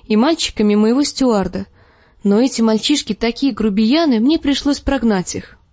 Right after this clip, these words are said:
Ты хорошо читаешь, Алейна?» Септа Мордейн по доброте своей хвалила меня. У Роберта слабое зрение,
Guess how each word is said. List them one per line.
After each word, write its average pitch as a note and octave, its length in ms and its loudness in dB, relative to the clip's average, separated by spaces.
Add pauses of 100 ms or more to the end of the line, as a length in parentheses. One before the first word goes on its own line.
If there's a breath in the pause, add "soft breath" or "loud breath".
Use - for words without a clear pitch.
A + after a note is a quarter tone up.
(460)
Ты C4 80 0
хорошо D#4+ 360 0
читаешь, - 460 -2
Алейна?» A3+ 420 0 (1040)
Септа - 400 -2
Мордейн A3+ 480 0
по - 120 -8
доброте G3 420 -2
своей A3+ 300 -2
хвалила A#3+ 460 0
меня. G#3+ 320 0 (1300)
У E4 100 2
Роберта C#4 380 2
слабое A#3 440 0
зрение, G3 520 0